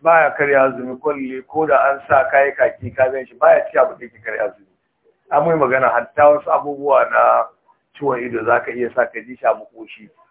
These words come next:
baya karya azumi. Akwai littafin Ahkamu Siyam da na yi magana a kai haka na su Abu Ubaida. Ka karanta, za ka ga bayani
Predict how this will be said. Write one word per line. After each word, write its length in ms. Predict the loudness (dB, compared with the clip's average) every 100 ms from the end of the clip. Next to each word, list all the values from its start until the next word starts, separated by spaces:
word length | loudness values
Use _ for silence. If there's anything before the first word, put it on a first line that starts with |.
| _
baya 260 | -2 0 0
karya 240 | -4 -4 -4
azumi. 400 | -6 -10 -20 -20 _ _ _ _ _ _ _ _ _ -16
Akwai 220 | -4 -2
littafin 440 | -2 0 -2 -2 -2
Ahkamu 460 | -2 0 0 -2 -6
Siyam 320 | -6 -2 -2 -6 -10
da 240 | -6 -6
na 100 | -8
yi 60 | -14
magana 320 | -14 -12 -10 -10
a 40 | -10
kai 100 | -12
haka 460 | -12 -12 -10 -10 -12 _
na 60 | -20 -8
su 80 |
Abu 280 | -6 -6 -10
Ubaida. 400 | -12 -12 -12 -16 -18 _
Ka 80 | -10
karanta, 520 | -8 -8 -6 -4 -4 -10 _ _ _ _
za 140 | -4 -4
ka 80 | -4
ga 300 | -8 -4 -2
bayani 440 | -2 -4 -6 -8